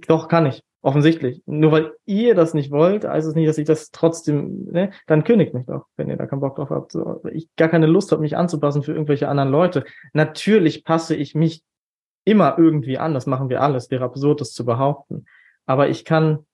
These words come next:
jederzeit sagen, jetzt breche ich aus.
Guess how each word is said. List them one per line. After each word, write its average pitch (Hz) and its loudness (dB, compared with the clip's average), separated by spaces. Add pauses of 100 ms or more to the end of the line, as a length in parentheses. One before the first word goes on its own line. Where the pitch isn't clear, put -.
(160)
jederzeit 151 0
sagen, 135 -2
jetzt 127 -4
breche 127 -2
ich - -12
aus. - -12